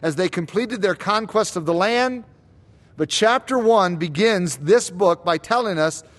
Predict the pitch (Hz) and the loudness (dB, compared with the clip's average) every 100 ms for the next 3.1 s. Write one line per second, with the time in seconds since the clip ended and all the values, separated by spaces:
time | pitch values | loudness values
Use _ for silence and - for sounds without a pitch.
0 | - - 175 - 190 214 233 233 202 - | -12 0 0 0 2 4 4 2 -2 0
1 | 208 214 208 - 156 156 151 147 143 151 | 2 2 0 0 0 2 2 -2 0 0
2 | 156 160 170 - 143 135 131 - 135 127 | 0 -2 -4 0 0 0 -4 -8 -4 -2
3 | 98 | -4